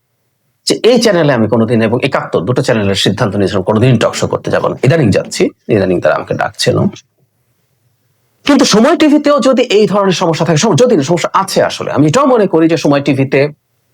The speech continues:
পতিত আওয়ামী লীগের লোকজন আছে এবং যারা তাদের কোনো না কোনো ফর্মে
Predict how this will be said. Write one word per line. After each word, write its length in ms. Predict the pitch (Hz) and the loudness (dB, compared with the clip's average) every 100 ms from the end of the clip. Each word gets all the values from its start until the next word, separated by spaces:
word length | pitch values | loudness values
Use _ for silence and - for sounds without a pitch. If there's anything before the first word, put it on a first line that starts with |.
| - | -2
পতিত 260 | 165 180 156 | 0 2 2
আওয়ামী 300 | 143 143 156 | 2 2 2
লীগের 280 | 156 101 - - _ | 2 0 -4 -6 _
লোকজন 500 | 120 117 120 107 160 | -6 -2 0 0 0
আছে 200 | 143 127 | 0 0
এবং 140 | 123 120 | 0 2
যারা 200 | 117 113 | 0 0
তাদের 280 | 113 107 101 | -2 -2 -2
কোনো 200 | 110 110 | -2 -2
না 80 | |
কোনো 180 | 101 110 | -2 -4
ফর্মে 420 | 107 120 101 92 | -2 -2 -2 -4